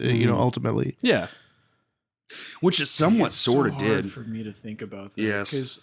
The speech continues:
Speaker 4: uh, like
Speaker 3: Time paradoxes are so strange.
Speaker 4: Yeah, 'cause, I mean, when Bruce was like, you know, "When you go back in the past, that becomes your future." I'm still
Speaker 3: Yep.
Speaker 4: thinking, like, okay, so if they corrected the timelines and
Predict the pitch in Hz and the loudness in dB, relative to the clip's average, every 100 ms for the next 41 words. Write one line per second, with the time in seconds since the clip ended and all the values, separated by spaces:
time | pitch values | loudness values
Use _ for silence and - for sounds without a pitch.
0 | - 131 - - _ _ - - 147 143 | -10 -10 -10 -20 _ _ -20 -18 -4 -2
1 | 135 113 _ _ - 139 147 135 127 113 | -2 -4 _ _ -4 0 2 2 2 2
2 | 107 104 107 101 95 - 101 - 98 92 | 0 0 -2 -2 -2 -2 -2 -4 -4 -4
3 | 92 180 208 196 214 190 196 202 202 190 | -4 -2 -2 0 -2 -2 -2 0 0 0
4 | 190 185 151 139 165 185 180 156 151 147 | 0 -2 -2 0 0 -2 -4 -4 0 0
5 | 147 151 143 131 127 120 127 139 135 147 | 0 -2 -4 -4 -6 -6 -6 -4 -2 0
6 | 147 147 147 135 139 143 139 - 131 127 | 0 0 -2 -4 -2 0 0 -2 -6 -6
7 | 127 131 127 113 131 127 - 131 127 123 | -8 -6 -6 -6 -6 -6 -6 -6 -6 -6
8 | 113 120 131 - 160 156 160 160 143 135 | -6 -6 -8 -4 -2 -2 -2 -4 -4 -6
9 | 127 - 117 - 131 131 123 - 120 117 | -8 -10 -12 -6 -4 -2 -4 -4 -4 -4
10 | 110 110 117 113 123 120 127 151 190 147 | -6 -8 -14 -10 -8 -8 -6 -6 -4 -6
11 | 113 104 160 175 135 120 117 113 110 107 | -8 -8 -6 -4 -4 -6 -8 -10 -10 -14